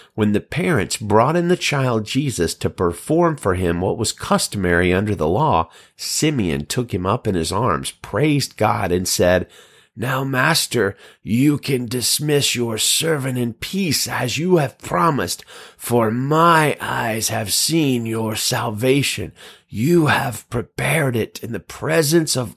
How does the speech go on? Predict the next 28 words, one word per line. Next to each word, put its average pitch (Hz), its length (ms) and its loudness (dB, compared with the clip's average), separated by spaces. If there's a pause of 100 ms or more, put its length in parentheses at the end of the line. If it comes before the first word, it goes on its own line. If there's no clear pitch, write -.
(140)
all 160 400 4
peoples, 139 720 -8 (180)
a 120 200 -2
light 147 560 4
for 110 320 -4
revelation 135 1000 -2
to 139 180 -2
the 127 120 2
Gentiles 127 840 -2
and 113 360 -6
glory 165 640 4
to 127 200 0
your 120 260 0
people 120 640 -4
Israel." 104 680 -2 (420)
His 117 160 0
father 101 520 0
and 78 280 -10
mother 98 360 0
were 113 220 2
amazed 135 720 0
at - 80 -2
what 95 160 -2
was 92 120 -4
being 92 240 0
said 165 280 0
about 92 320 0
him. 107 220 2